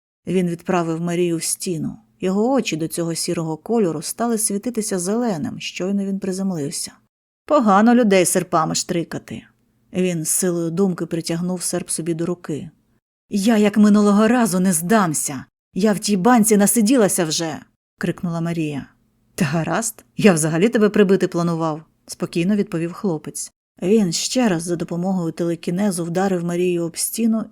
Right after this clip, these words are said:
і тут у перепалку вже вирішив втрутитися я. Я схопив найближче до себе арматурину і з усією люттю полетів на хлопця. Але той, ніби граючись зі мною, як з дитиною, відправив мене в ту ж стіну, що й кохану.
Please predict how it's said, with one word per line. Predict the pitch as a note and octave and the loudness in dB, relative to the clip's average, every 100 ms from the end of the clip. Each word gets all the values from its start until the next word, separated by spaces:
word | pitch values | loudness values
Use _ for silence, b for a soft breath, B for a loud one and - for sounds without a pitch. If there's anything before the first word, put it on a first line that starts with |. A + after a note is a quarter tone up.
| - | -10
і | |
тут | G3 - A3+ G3+ | -8 -6 -6 -6
у | |
перепалку | G3 F#3+ F#3 F#3 G#3+ A3 | -4 -4 -4 -4 -4 -4
вже | A3 F3+ | -4 -4
вирішив | E3 E3+ E3+ - F#3+ | -2 -4 -4 -6 -8
втрутитися | F#3 F3 E3+ E3 F3+ F#3 | -8 -8 -8 -6 -6 -4
я. | E3 C#3+ - - _ _ | -6 -8 -12 -18 _ _
Я | - A#3 | -2 0
схопив | A#3+ C4 B3 C4 | 0 -2 0 2
найближче | A#3 A3 A3 A3+ - | 4 4 2 0 -2
до | G3+ | -2
себе | G3 G#3+ G3+ G3 | -2 -2 0 0
арматурину | F#3+ F#3+ - B3+ G3 F3 G3 | 0 -2 -2 -2 0 -2 -6
і | F#3 | -6
з | |
усією | F3 - G3+ A#3 G#3 | -6 -4 0 2 2
люттю | F#3+ A#3+ A3+ A3 | 0 -2 -4 -12
полетів | G#3+ F#3 F3+ - G3 | -6 -4 -4 -2 -2
на | F#3 | -2
хлопця. | F3 G#3+ E3+ - - A2+ - _ _ _ | -4 -4 -4 -6 -12 -12 -16 _ _ _
Але | - E3+ | -8 -8
той, | D#3 G3 G3 | -4 0 0
ніби | E3+ E3 | 0 -2
граючись | D#3+ G3 G#3+ E3+ E3+ | -2 -2 -2 -2 -6
зі | E3 E3+ | -6 -4
мною, | F3 F#3 F3 | -4 -4 -4
як | E3 E3 | -6 -6
з | |
дитиною, | E3 E3+ - G3+ G#3+ G#3+ G#3+ b b b | -6 -6 -2 0 0 -2 -6 b b b
відправив | - B3 - C#4 B3 G#3 | -6 -4 0 0 2 2
мене | G3+ G3+ F#3+ | 2 2 0
в | |
ту | E3+ F#3+ | -2 -4
ж | F#3 | -2
стіну, | - - E3+ F3 | -4 -4 -6 -6
що | F3+ - | -6 -6
й | E3 | -6
кохану. | E3 E3 - C#3+ - | -8 -8 -8 -10 -10